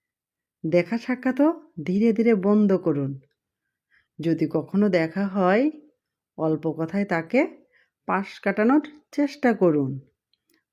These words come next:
যথাসম্ভব ভদ্রভাবে তাকে ইগনোর করুন যেন সে আর আপনাকে অপমান করার সুযোগ না পায়।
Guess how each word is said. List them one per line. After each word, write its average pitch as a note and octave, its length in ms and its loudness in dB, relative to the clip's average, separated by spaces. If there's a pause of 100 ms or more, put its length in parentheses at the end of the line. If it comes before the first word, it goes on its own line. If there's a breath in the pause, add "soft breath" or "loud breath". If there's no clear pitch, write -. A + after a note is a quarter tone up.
(100)
যথাসম্ভব E3+ 1040 0 (340)
ভদ্রভাবে F3 680 0
তাকে G#3 320 0 (160)
ইগনোর C4 460 4
করুন F3 320 2 (640 soft breath)
যেন E3+ 300 -2
সে G3+ 300 -2
আর G3+ 260 0 (560 soft breath)
আপনাকে F#3+ 480 -2 (180)
অপমান E3 440 -4
করার A3+ 280 0 (200)
সুযোগ C#4 500 0
না B3+ 200 4
পায়। C#4 280 0